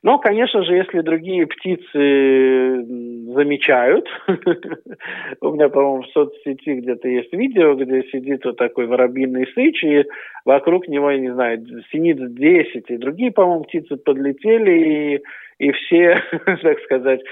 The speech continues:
никто не нападает, потому что все боятся, он же, если за близко, он может и хопш, цапнуть, схватить и унести. <laughs> И, да, но шум, гам стоит невероятный, и даже есть шутка у орнитологов,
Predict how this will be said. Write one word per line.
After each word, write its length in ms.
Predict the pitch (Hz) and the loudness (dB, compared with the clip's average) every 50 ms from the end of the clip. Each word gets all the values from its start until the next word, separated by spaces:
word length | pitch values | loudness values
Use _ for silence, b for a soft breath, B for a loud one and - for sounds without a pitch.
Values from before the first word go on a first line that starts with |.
| B B B B | B B B B
никто 240 | 156 170 - - 185 | -4 -2 0 2 2
не 120 | 175 165 | 2 2
нападает, 600 | 160 156 151 - 151 143 147 202 240 247 196 151 - | 0 0 2 2 2 2 4 4 4 4 2 0 -2
потому 160 | - 123 123 | -4 -4 -4
что 120 | - - 123 | -4 -6 -10
все 180 | - - 131 113 | -6 -6 -6 -2
боятся, 560 | 107 120 117 143 180 254 - - - - 147 | -2 0 2 2 2 2 2 0 -4 -6 -4
он 200 | 123 120 120 120 | -2 -2 -2 -4
же, 180 | 120 117 120 | -6 -8 -6
если 260 | 117 113 113 - - 120 | -6 -6 -6 -6 -8 -8
за 200 | 117 123 123 117 | -2 -2 -2 -2
близко, 360 | 120 139 156 160 165 - 131 | 0 -2 -4 -4 -4 -6 -6
он 100 | 123 123 | -6 -6
может 400 | 123 123 120 120 123 117 117 - | -8 -10 -8 -8 -8 -8 -8 -6
и 220 | 127 123 120 120 | -6 -4 -4 -4
хопш, 280 | 113 - 208 254 - - - - - _ B B B B B B _ _ - | 0 2 2 2 2 -2 -10 -10 -10 _ B B B B B B _ _ 0
цапнуть, 460 | 151 139 156 156 - 214 220 208 - - | 2 2 2 0 -2 -6 -6 -6 -6 -6
схватить 540 | - 160 139 135 131 - 165 185 190 - | -2 0 0 0 0 -4 -8 -8 -8 -6
и 280 | 196 180 185 185 185 185 | -4 -2 0 0 2 2
унести. 560 | 180 196 208 214 233 - - - 359 359 339 | 2 2 0 -2 -4 -6 -4 2 2 2 2
<laughs> 160 | 190 175 - | 2 -2 -8
И, 260 | - 139 143 147 160 - - 147 - 151 131 B B B B B B - | -8 -4 -2 -2 -2 -2 -4 -10 -8 -8 -8 B B B B B B 0
да, 240 | - 139 170 196 | 4 4 4 4
но 180 | 190 165 170 170 | 4 2 0 0
шум, 400 | - - - 208 233 240 247 214 | 0 0 0 0 0 -2 -4 -2
гам 320 | 156 165 175 196 214 214 | 2 2 2 2 0 -2
стоит 440 | 196 - - 165 165 170 180 175 175 | -6 -4 0 0 2 2 0 -2 -4
невероятный, 1120 | 170 156 147 139 147 143 143 139 151 175 214 269 277 - 254 214 180 165 156 156 156 151 143 | -6 -6 -2 0 0 2 2 2 2 2 2 0 -2 -4 -8 -8 -6 -4 -4 -4 -4 -4 -6
и 40 | |
даже 360 | 135 131 147 143 139 135 135 135 | -4 -2 -2 0 0 0 0 0
есть 240 | 135 135 131 131 - - | 0 0 -2 -2 -4 -6
шутка 300 | - 151 151 - - 143 | -4 -6 -6 -2 0 2
у 100 | 135 135 | 4 4
орнитологов, 720 | 131 127 135 131 131 - 202 220 240 233 202 180 170 160 | 4 2 0 -6 -4 0 0 2 2 0 0 0 -2 -2